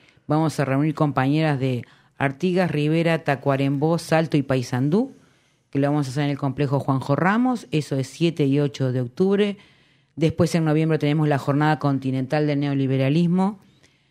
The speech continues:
este, que ahí va a estar presente la Secretaría de Género y Equidad de, del picnt y la Comisión de aebu con un stand explicando lo que es, este, la violencia doméstica, lo que es la violencia, lo que es el acoso en el trabajo y lo que es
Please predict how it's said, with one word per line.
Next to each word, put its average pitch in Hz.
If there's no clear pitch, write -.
este, 127
que 151
ahí 151
va 160
a -
estar 147
presente 143
la 139
Secretaría 143
de 139
Género 139
y 135
Equidad 135
de, 127
del 123
picnt 127
y 170
la 165
Comisión 135
de 139
aebu 165
con 127
un 135
stand 151
explicando 156
lo 127
que 139
es, 131
este, 135
la 127
violencia 135
doméstica, 147
lo 131
que 151
es 143
la 143
violencia, 135
lo 135
que 135
es 135
el 131
acoso 131
en 135
el 135
trabajo 139
y 147
lo 147
que 151
es -